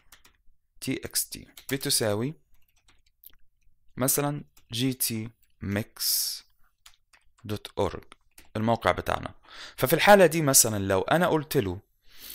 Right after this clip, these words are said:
ممكن احط شرط كمان، اقول له لابد من ان turn تساوي true وبن تساوي اتناشر and، آه، and ايه؟ المتغير بتاع تكست بتساوي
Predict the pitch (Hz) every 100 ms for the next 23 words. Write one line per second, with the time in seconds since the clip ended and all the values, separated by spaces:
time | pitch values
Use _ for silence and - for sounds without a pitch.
0 | - - 147 170 131 - 143 - 120 117
1 | - 110 123 196 208 - - - - -
2 | 110 147 113 104 104 147 139 110 110 -
3 | 147 113 85 - - 170 160 123 90 110
4 | 98 - 147 202 - 110 107 170 139 113
5 | - 120 104 - 175 - 196 196 - _
6 | 165 143 113 110 131 196 226 208 - -
7 | - - 107 95 87 87 90 127 147 139
8 | 139 127 127 - - _ - 107 104 113
9 | 147 113 139 135 131 190 - - - 127
10 | 120 123 - 120 101 101 156